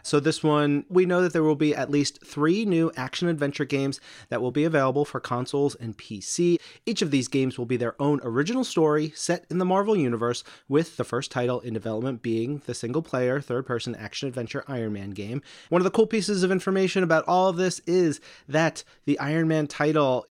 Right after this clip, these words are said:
the Motive team that is making the Iron Man title, is being led by Olivier Pro, who has previously worked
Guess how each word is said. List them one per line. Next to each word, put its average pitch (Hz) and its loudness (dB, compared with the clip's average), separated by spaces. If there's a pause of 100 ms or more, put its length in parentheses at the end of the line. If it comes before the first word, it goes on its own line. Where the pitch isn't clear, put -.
the 131 -2
Motive 165 4
team 185 0 (320)
that 139 2
is 131 -2
making 143 0
the 131 -2
Iron 147 0
Man 143 0
title, 135 0
is 131 -6
being 160 2
led 202 2
by 143 4
Olivier 151 2
Pro, 214 0 (280)
who 151 0
has 139 2
previously 151 0
worked 131 0